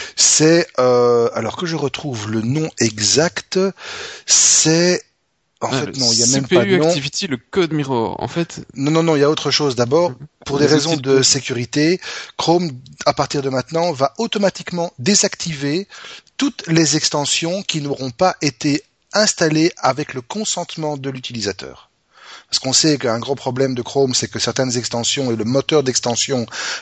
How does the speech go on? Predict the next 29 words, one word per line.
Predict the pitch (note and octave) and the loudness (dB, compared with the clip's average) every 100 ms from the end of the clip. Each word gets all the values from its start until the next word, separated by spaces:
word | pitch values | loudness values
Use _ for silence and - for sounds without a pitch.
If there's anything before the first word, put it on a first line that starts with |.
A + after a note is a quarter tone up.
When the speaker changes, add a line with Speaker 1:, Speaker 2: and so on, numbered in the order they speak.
| - | 0
Speaker 1:
permettaient | D3+ D3 D3 - D#3 C3+ - | 2 4 0 4 6 4 4
à | A#2+ A#2+ | 2 2
des | B2 | 0
plugins | C3+ C3 C#3+ C3+ | -2 -4 -4 -2
de | B2+ | 0
s'installer | - A#2 - B2+ A#2+ | 0 0 0 -2 -2
de | |
manière | A#2 A#2 | -2 -4
totalement | G#2+ C#3+ C#3+ C3+ - | -4 -2 -2 -2 -2
invisible. | B2+ A2+ G#2+ G2+ A#2+ F#3 G#3 - - - - | -2 -2 -4 -4 -6 -10 -10 -16 -18 -18 -4
Donc | C3 C3 | -2 0
si | - | 0
ça | C3+ C3+ | 0 0
tombe, | D#3 D3+ D3 B2 | 0 0 0 0
euh, | A#2+ A#2 | 0 0
en | A2+ A#2+ | 0 0
installant | A#2+ - C3 C#3 | -2 2 2 2
un | B2 | 0
truc, | - C#3+ | -4 -6
vous | A#2 | -6
vous | A2+ B2 | -4 -2
chopiez | - A#2 - B2+ | -2 -4 -2 0
un | A2+ | 0
bon | B2 | 0
gros | A2+ A#2 A2+ | 0 -2 0
malware. | A2+ G2 G2+ C3 G#3+ - _ - - - _ - - | -2 0 2 0 0 -8 _ -20 -20 -20 _ -10 -4
Ça | - | -4
peut | - G2+ | -4 -4
arriver. | F2+ F2+ A2 A3+ | -4 -2 -2 -4